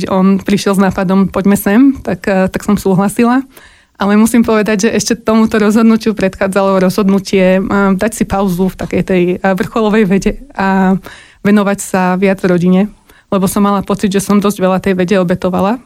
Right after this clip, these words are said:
dovtedy. Sme mali dve deti malé v Nemecku, bolo to naozaj veľmi ťažké a robiť vedu je celkovo veľmi ťažké, obzvlášť pre ženy. To je tá kombinácia, tá, taká, taký ten súlad medzi, medzi prácou a osobným životom je dosť veľká téma vo vede, hlavne čo sa týka žien.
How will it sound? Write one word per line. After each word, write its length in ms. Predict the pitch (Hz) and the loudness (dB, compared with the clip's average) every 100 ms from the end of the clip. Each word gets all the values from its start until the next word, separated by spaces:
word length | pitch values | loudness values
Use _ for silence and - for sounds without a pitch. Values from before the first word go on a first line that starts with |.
| _ | _
dovtedy. 640 | 254 208 208 214 196 220 220 - _ _ _ _ | -2 0 0 -4 -2 -2 -6 -20 _ _ _ _
Sme 340 | - 185 185 | 0 2 4
mali 380 | 180 185 185 185 | 2 2 2 0
dve 200 | 175 170 | 0 -2
deti 300 | 175 202 240 | 0 0 2
malé 360 | 220 202 208 208 | 2 2 2 2
v 100 | 214 | 2
Nemecku, 400 | 196 196 - 208 | 2 0 -2 -2
bolo 160 | 185 | 0
to 80 | 185 | 0
naozaj 260 | 196 196 190 | 2 2 0
veľmi 280 | 180 202 202 | 0 0 0
ťažké 380 | - 170 - 247 262 - - | -4 -8 -2 -2 -2 -12 -6
a 260 | 180 175 | 0 2
robiť 240 | 185 185 190 | 2 2 0
vedu 440 | 185 180 185 190 190 | 0 0 0 2 2
je 280 | 190 180 180 - | 2 0 0 -6
celkovo 560 | - 202 202 185 185 185 _ | -6 -4 -2 -2 -2 -4 _
veľmi 260 | - 208 208 | -2 2 2
ťažké, 260 | 202 190 - | 2 -4 -2
obzvlášť 380 | 190 202 185 - | -2 0 -4 -2
pre 160 | 185 | -2
ženy. 320 | 175 185 175 185 - - _ _ | 2 2 2 -2 -8 -20 _ _
To 100 | 202 | -2
je 100 | 196 | -2
tá 140 | 190 190 | -2 -2
kombinácia, 920 | 220 208 202 202 - 202 185 185 190 | 0 2 2 0 -2 0 2 0 -2
tá, 160 | - - | -4 -6
taká, 300 | 180 185 196 | -4 -4 -4
taký 240 | 185 190 214 | -4 -4 0
ten 140 | 214 | 0
súlad 440 | 208 233 220 190 190 | 2 2 2 0 0
medzi, 520 | 196 180 190 185 180 | -2 0 0 0 2
medzi 240 | 196 190 | 0 0
prácou 420 | 190 190 190 - | -2 -2 -2 -2
a 100 | 214 | -2
osobným 360 | 190 220 196 190 | 0 0 2 2
životom 400 | 180 185 185 202 | 2 0 0 0
je 80 | 196 | 0
dosť 160 | 190 208 | -2 -2
veľká 240 | 220 220 | -2 -2
téma 260 | - 170 165 | -4 -2 0
vo 140 | 180 185 | 0 -2
vede, 240 | 185 180 | -2 0
hlavne 300 | 196 190 185 | 0 0 0
čo 120 | 185 | 0
sa 120 | 190 196 | -4 -4
týka 260 | 202 202 | -4 -2
žien. 300 | 180 170 202 | -2 0 0